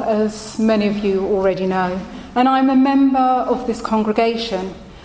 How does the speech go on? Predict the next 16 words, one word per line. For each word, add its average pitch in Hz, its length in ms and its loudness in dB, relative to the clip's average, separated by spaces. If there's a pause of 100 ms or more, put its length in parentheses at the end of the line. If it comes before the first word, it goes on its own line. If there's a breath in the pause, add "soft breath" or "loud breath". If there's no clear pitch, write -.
and 233 120 2
I'll 247 160 0
be 254 140 0
leading 277 440 4
today's 254 380 0
service 226 640 -2
as 226 260 0
our 233 220 2
Minister 254 480 2
Sarah 220 680 0
is 233 200 -4
away 208 400 2
on 214 180 -4
a 208 60 -6
well-deserved 202 1000 -2
break. 190 320 -6